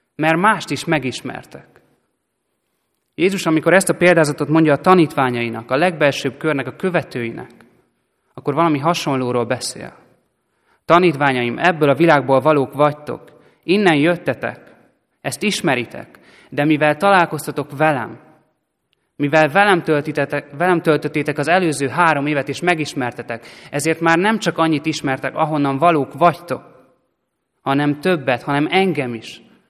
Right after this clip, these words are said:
hanem mindazt, amit én tanítottam nektek, és az én országomat, Isten országát. Éppen ezért mondom nektek azt, hogy bár e világból valók vagytok,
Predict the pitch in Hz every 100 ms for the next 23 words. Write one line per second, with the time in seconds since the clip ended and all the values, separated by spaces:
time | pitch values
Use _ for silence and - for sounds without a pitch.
0 | _ 143 151 165 208 180 151 147 147 156
1 | 147 196 175 147 127 135 131 139 160 156
2 | 151 147 - 185 185 175 - 143 127 -
3 | 120 107 123 117 - - _ - 175 -
4 | 151 131 135 127 - 123 113 - 127 -
5 | - _ _ _ _ _ _ _ _ -
6 | 170 175 - 147 143 165 139 131 127 143
7 | 143 139 139 165 156 - 123 123 117 -
8 | - 127 123 - - - _ _ _ 131
9 | 139 143 180 202 180 147 139 120 139 131
10 | 160 151 131 135 147 139 - - 143 -
11 | -